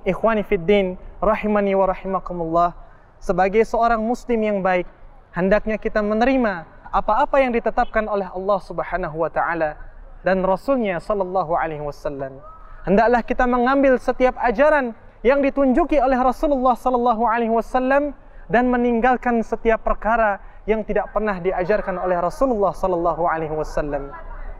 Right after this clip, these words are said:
Sesungguhnya pada hari ini sering sekali kita menyaksikan,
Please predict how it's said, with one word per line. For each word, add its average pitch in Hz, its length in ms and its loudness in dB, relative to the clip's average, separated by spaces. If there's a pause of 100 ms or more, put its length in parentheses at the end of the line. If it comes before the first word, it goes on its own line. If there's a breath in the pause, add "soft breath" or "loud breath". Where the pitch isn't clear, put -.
(1300)
Sesungguhnya 233 560 6
pada 208 240 4
hari 226 240 4
ini 226 160 6
sering 220 320 0
sekali 220 320 2
kita 214 160 0
menyaksikan, 196 960 -2